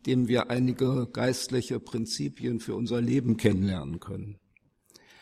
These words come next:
Gott handelt in aller Regel nach gewissen Grundsätzen. Und es ist wichtig, dass wir diese kennen. Einige davon sind in dieser Geschichte zu finden. Wir haben da zunächst einmal eine junge Familie, ein Mann,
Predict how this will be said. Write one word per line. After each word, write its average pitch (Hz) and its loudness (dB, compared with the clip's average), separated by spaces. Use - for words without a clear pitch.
Gott 165 6
handelt 165 6
in 143 2
aller 147 4
Regel 151 8
nach 139 2
gewissen 127 2
Grundsätzen. 117 4
Und 147 8
es 165 6
ist 160 2
wichtig, 165 4
dass 156 -2
wir 156 2
diese 147 2
kennen. 110 4
Einige 147 6
davon 151 2
sind 143 0
in 135 -2
dieser 127 -2
Geschichte 117 -4
zu - -2
finden. - -8
Wir 117 6
haben 165 6
da 156 4
zunächst 151 4
einmal 139 6
eine 127 6
junge 147 6
Familie, 170 6
ein 110 2
Mann, 165 4